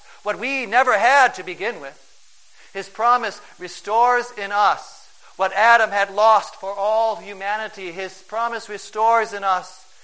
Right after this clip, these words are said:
that original relationship with the Lord our God. That's his faithfulness.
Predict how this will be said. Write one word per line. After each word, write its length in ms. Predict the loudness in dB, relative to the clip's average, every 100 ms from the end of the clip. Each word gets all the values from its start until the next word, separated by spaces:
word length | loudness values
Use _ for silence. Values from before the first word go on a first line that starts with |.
| -20 -14
that 160 | -8 -6
original 720 | -6 -4 -4 -4 -4 -2 -4 -8 -20 -20
relationship 800 | -18 -12 -12 -12 -14 -16 -16 -16 -18 -20 -20 -20 -20 -20 -20 -20
with 100 | -18
the 80 | -10
Lord 400 | -6 -4 -4 -4
our 260 | -8 -8 -8 -10
God. 320 | -6 -6 -8 -12 -20 -20 -20 -20 -20 -20 -20 -20 -20 -20 -20 -20 -20 -20 -20 -20 -20 -20 -20 -20 -20 -20 -20 -20 -20 -20 -20
That's 340 | -14 -14 -14 -20
his 200 | -18 -18
faithfulness. 960 | -14 -16 -16 -20 -20 -20 -20 -20 -20